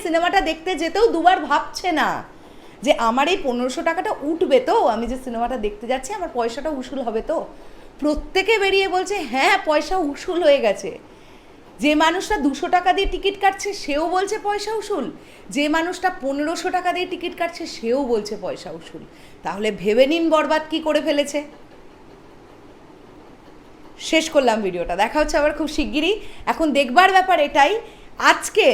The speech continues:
লায়ন সিনেমাজে এই যে অধিক রাতে দুটো শো দেওয়া হয়েছে, স্পেশাল দুটো শো, সেই দুটো শো আজকে হাউসফুল যায় কি না, সেটা একটা দেখবার ব্যাপার। কেন জানি না, আমার মনে হচ্ছে হাউসফুল যাবে। তোমাদের কি মনে হচ্ছে সেটা কমেন্ট করে জানাও। আর আজকে কে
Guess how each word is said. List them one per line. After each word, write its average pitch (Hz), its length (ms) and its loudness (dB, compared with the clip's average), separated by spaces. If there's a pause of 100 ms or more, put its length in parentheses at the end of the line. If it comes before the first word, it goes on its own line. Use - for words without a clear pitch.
লায়ন 254 260 4 (100)
সিনেমাজে 285 420 0 (100)
এই 294 160 0
যে 339 60 0 (100)
অধিক 311 280 -4
রাতে 285 180 2 (100)
দুটো - 160 -4 (100)
শো 269 100 -2 (160)
দেওয়া 247 260 4
হয়েছে, 254 240 2 (140)
স্পেশাল 285 360 -4 (100)
দুটো 262 160 -4 (100)
শো, 214 80 -6 (120)
সেই 233 200 -4
দুটো 247 160 -6 (100)
শো 247 80 -2 (160)
আজকে 214 280 -8
হাউসফুল 185 420 -8 (120)
যায় 175 260 0
কি 151 140 -14
না, 101 60 -14 (520)
সেটা 254 320 2
একটা 233 240 -2
দেখবার 170 320 -2
ব্যাপার। 156 300 -4
কেন 262 120 2 (100)
জানি 302 160 0
না, 302 120 -2
আমার 294 200 -4
মনে 269 140 -6
হচ্ছে 277 240 -4
হাউসফুল 208 400 -4 (120)
যাবে। 143 240 -4 (480)
তোমাদের 381 400 6
কি 392 80 0
মনে 381 220 0
হচ্ছে 403 240 -4
সেটা 311 220 -4
কমেন্ট 247 320 -2
করে 285 220 0
জানাও। 165 240 -2 (340)
আর - 80 0 (180)
আজকে 339 340 0 (240)
কে 320 120 -2